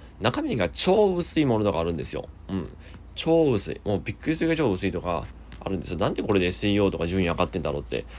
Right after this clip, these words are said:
思うぐらいの薄さとか、全然あるんですよね。うん。で、まあ、そんなね、あのー、中身が薄かったりとか、あと情報がばらけていたりとかする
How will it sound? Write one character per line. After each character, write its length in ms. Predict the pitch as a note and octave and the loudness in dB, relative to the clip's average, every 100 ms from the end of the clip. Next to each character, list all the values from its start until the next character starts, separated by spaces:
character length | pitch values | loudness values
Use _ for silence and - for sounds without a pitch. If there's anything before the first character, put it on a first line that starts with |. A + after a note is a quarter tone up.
| - | -6
思 300 | G#2+ C#3 C#3 | -2 2 2
う 40 | F#2+ | 2
ぐ 160 | C3 | 2
ら 100 | D3+ | 2
い 120 | A2+ | 2
の 360 | A#2 C#3+ F2+ G1+ - - | 4 4 2 -2 -10 -6
薄 140 | G2+ G2+ | -4 -2
さ 120 | G#2 | 0
と 120 | F#2 | 0
か、 160 | - - - - - - | -4 -6 -12 -18 -14 -6
全 120 | A2+ | -2
然 160 | A2+ - | 0 2
あ 60 | |
る 100 | A#2 | 2
ん 60 | E2 | 0
で 80 | B1 | -4
す 80 | |
よ 80 | - | -6
ね。 140 | G#1+ A#1+ - - | -8 -10 -14 -10
う 60 | |
ん。 240 | F2 E2+ - - - - - - - - - - - - | -8 -8 -10 -14 -16 -16 -16 -16 -18 -18 -18 -16 -16 -4
で、 280 | F#2+ F2+ - - - - - | 0 2 0 -10 -18 -16 0
ま 220 | G2+ D#2 | 2 2
あ、 40 | - | 0
そ 120 | C3+ | -2
ん 60 | D#3 | 2
な 100 | D#3 | 2
ね、 220 | D3+ D3+ - - - | 0 -4 -12 -18 -10
あ 120 | - G2 | 0 2
の 720 | F2+ E2 C#2+ C2+ C2+ G#1+ - - - | 2 0 -2 -2 -2 -4 -8 -10 -4
ー、 20 | |
中 160 | G#2+ | 0
身 140 | A#2+ G2+ | 2 2
が 80 | E2+ | 0
薄 180 | F2 | -2
か 100 | - | 0
っ 40 | G2+ | 0
た 100 | C#2+ | -2
り 60 | |
と 100 | C2 | -4
か、 140 | - A2+ | 2 4
あ 80 | E2+ | 4
と 140 | F2+ | 0
情 160 | G2+ A#2 | 0 0
報 100 | B2 | 0
が 80 | |
ば 140 | G2 G2 | 2 2
ら 100 | A#2+ | 2
け 100 | A#2 | -2
て 60 | |
い 80 | C#2 | -4
た 80 | D#2 | -4
り 100 | D2 | -6
と 80 | E2 | -6
か 60 | |
す 140 | F#2+ G2 | -2 4
る 280 | G#2 F#2 | 6 6